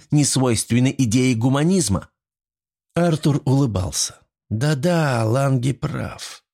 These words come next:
Он замечательно резюмировал все его рассуждения,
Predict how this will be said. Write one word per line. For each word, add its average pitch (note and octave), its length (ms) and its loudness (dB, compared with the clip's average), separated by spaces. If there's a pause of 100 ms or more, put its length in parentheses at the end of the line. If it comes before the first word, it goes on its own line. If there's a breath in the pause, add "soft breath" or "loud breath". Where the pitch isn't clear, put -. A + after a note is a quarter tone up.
(360)
Он G#2+ 240 2
замечательно G2+ 1000 0
резюмировал G#2 680 2
все A#2 220 0
его G#2+ 200 2
рассуждения, D#3 760 0